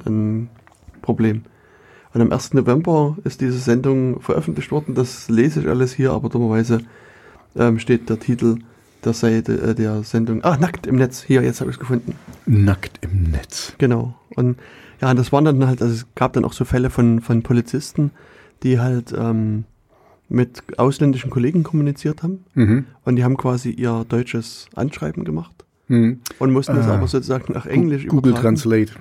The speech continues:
Speaker 2: Hm.
Speaker 1: Haben das bei Google Translate übergeben und Google Tra-, bei Google Translate ist es halt auch so, dass die, das, der, den String, den man dann übersetzt, der taucht dann sozusagen in der Adresszeile des Browsers wieder auf. Das heißt,
Speaker 2: Hm.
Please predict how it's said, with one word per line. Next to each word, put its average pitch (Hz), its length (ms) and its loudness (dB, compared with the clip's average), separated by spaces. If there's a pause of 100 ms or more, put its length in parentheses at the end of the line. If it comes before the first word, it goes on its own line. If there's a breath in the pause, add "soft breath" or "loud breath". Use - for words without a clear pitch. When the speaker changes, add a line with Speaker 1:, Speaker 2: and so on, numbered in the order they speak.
Speaker 2:
Hm. 110 200 2
Speaker 1:
Haben 127 80 2
das 131 120 -2
bei 135 100 2
Google 143 240 0
Translate 151 420 -2
übergeben 127 360 -2
und 123 100 0
Google 143 240 0
Tra-, - 180 -2
bei 120 140 2
Google 151 180 0
Translate 139 460 -2
ist 135 60 -2
es 131 100 -10
halt 127 120 -2
auch 113 100 -6
so, 127 100 -4
dass 117 180 -2
die, 117 140 -2
das, 131 340 -4
der, 113 180 -4 (160)
den 113 120 0
String, 160 260 0
den 151 140 0
man 117 100 4
dann 107 80 0
übersetzt, 117 540 -2 (640 loud breath)
der - 160 0
taucht 135 380 -2
dann 131 80 0
sozusagen 131 260 0
in 139 80 4
der 120 120 4
Adresszeile 117 760 -2 (160)
des 123 140 -4
Browsers 120 360 -2
wieder 117 180 -4
auf. - 160 -10
Das - 180 -8
heißt, 123 260 0
Speaker 2:
Hm. 87 160 -6